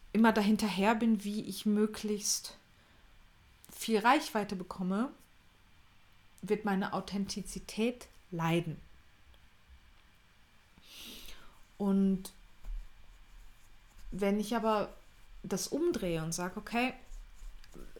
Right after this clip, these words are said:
zum Beispiel, wenn jetzt jemand zu mir kommt und sagt, ich starte ein Projekt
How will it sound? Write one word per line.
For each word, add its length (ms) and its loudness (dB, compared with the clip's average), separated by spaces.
zum 180 -4
Beispiel, 360 0
wenn 80 -2
jetzt 180 -4
jemand 240 2
zu 140 -2
mir 140 2
kommt 240 -6
und 60 -8
sagt, 160 -6
ich 120 0
starte 680 4
ein 140 2
Projekt 680 -8